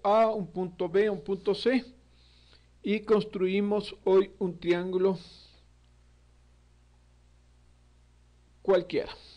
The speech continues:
Están siete conectados en la plataforma hoy día.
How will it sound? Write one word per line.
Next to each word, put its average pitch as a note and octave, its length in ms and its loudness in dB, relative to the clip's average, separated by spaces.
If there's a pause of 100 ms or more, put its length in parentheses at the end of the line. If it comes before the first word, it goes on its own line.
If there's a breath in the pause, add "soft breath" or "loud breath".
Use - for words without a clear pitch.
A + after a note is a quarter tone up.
(1040 loud breath)
Están G3+ 500 -2 (380)
siete A3+ 500 2
conectados D3+ 560 -2
en E3 180 -10
la D3 120 -6
plataforma D#3 580 -6
hoy D3 80 -6
día. B2 260 -10